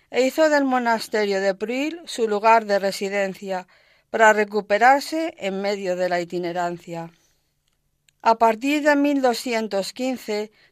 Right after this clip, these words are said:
traslada su residencia a Toulouse,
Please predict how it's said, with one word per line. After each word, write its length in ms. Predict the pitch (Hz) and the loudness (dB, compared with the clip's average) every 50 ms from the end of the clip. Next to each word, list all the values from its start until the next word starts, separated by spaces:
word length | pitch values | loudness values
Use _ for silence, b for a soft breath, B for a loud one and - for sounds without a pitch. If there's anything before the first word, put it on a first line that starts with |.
| b b | b b
traslada 560 | - 233 226 220 226 247 262 269 277 302 320 | 0 2 2 2 4 6 6 6 6 6 2
su 180 | 294 - 285 240 | 0 -2 -4 -2
residencia 840 | 240 226 - - 208 202 233 254 262 254 - - 233 208 196 185 | -2 -2 -4 -4 -4 -2 -2 -2 -2 -4 -6 -6 -2 0 2 2
a 100 | 185 180 | 2 2
Toulouse, 540 | 170 190 185 202 214 220 214 202 - - - | 0 -4 -6 -4 -4 -4 -4 -6 -8 -16 -20